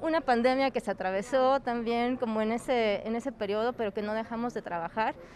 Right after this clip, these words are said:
pero que sí siento que es como un,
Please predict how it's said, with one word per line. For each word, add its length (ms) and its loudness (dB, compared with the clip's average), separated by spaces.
pero 680 4
que 120 0
sí 160 -6
siento 400 2
que 100 0
es 100 -4
como 280 0
un, 600 2